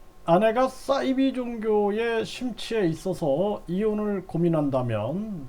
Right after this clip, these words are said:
초종교 대학원 시간입니다. 네, 초종교 대학원은, 어, 종교를 초월하여, 네, 종교를 객관적으로, 합리적으로, 이성적으로 바라보면서, 어, 우리의 삶의 가치를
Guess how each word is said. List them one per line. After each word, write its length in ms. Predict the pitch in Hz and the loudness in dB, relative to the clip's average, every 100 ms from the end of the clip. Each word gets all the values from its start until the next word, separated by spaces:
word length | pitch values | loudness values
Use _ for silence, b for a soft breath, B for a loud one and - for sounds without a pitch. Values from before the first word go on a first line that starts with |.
| - | -12
초종교 680 | - 233 247 233 220 214 175 | -12 -10 -8 -6 -2 -2 0
대학원 600 | 160 160 147 143 135 123 | 2 2 2 0 -2 -4
시간입니다. 680 | - - 143 113 107 107 - b b b b b b - | -8 -6 -4 -4 -6 -8 -10 b b b b b b 2
네, 220 | 175 170 | 4 6
초종교 400 | - 269 277 277 | 4 2 4 8
대학원은, 1300 | 269 254 254 247 233 240 233 233 226 240 285 262 220 - - - - - - | 10 10 8 6 4 2 2 2 2 2 2 2 -4 -14 -14 -16 -18 -18 -6
어, 320 | 160 160 156 | -2 -2 -2
종교를 840 | - 226 262 269 269 269 277 269 - | -4 0 6 8 10 8 4 2 -4
초월하여, 1040 | - - - 311 277 220 185 151 160 190 120 - - | -14 -6 4 6 8 6 6 4 2 -2 -8 -14 -12
네, 240 | 151 143 | -4 -2
종교를 760 | 139 180 202 214 202 196 214 240 | 0 -2 2 2 4 2 0 -4
객관적으로, 1000 | - - 214 202 185 156 135 123 175 226 - | -6 -2 -2 2 2 0 -2 -2 -2 -4 -8
합리적으로, 720 | - 226 226 214 190 170 190 | -12 -8 -4 -2 0 0 0
이성적으로 800 | 160 208 226 233 214 202 190 180 | 0 -2 -2 -2 -2 -2 0 0
바라보면서, 1000 | 160 175 175 151 143 135 196 180 196 110 b b b b b b - | 4 6 6 2 0 -2 0 0 0 -4 b b b b b b -6
어, 280 | 156 156 156 | 2 6 6
우리의 300 | 190 208 214 | 4 2 2
삶의 880 | 202 226 220 226 220 214 208 208 196 - | 0 0 0 0 0 0 0 0 -2 -6
가치를 800 | - 180 - 214 185 185 247 | -8 -6 -4 2 4 4 0